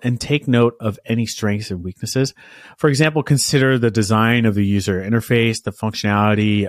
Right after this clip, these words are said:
of the features, and how easy the product is to use. For example, if it was Uber, how easy is it to sign up as a driver? If it's a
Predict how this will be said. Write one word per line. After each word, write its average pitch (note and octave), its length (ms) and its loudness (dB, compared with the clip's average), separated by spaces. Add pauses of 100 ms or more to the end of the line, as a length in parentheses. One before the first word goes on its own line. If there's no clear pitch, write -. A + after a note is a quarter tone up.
of G2+ 120 -4
the F2+ 100 -4
features, G#2 920 0 (160)
and A#2+ 140 -2
how G#2 340 -2
easy G#2 340 -6
the F#2 100 -6
product F#2 400 -8
is F#2 300 -10
to - 100 -16
use. E2 460 -8 (420)
For B2 180 0
example, G#2 800 0
if G#2+ 160 -8
it A2+ 80 0
was F#2 180 -2
Uber, G#2 520 0 (380)
how C3+ 240 0
easy A#2 360 4
is A2 160 2
it G#2+ 200 0
to G#2+ 80 -4
sign G2+ 280 -2
up G2+ 160 -4
as E2+ 120 -6
a E2+ 60 -8
driver? A2+ 640 2 (560)
If A2 140 -2
it's A2+ 200 2
a F#2 260 2